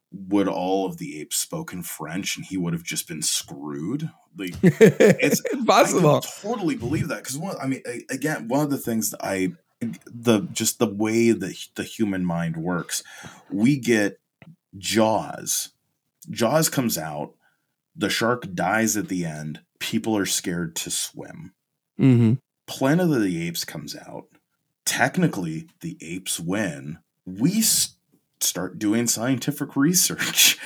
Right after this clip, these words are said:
Speaker 1: <laughs> that includes
Speaker 2: <laughs>
Speaker 1: training apes to be more <laughs> like us.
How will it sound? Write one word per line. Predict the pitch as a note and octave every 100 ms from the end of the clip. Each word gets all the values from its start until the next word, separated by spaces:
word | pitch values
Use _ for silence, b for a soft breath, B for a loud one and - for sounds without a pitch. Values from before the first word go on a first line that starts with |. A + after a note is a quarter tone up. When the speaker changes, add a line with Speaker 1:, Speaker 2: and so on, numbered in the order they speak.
| -
Speaker 1:
<laughs> | -
that | - -
includes | B2 E3 C#3+ B3 -
Speaker 2:
<laughs> | -
Speaker 1:
training | D#3 F#2+ F#2 G2+ A#2+
apes | C3 C3+ C#3 -
to | - G#2+
be | A2+
more | A2+ G2+ -
<laughs> | -
like | G#2 - - -
us. | - - - - -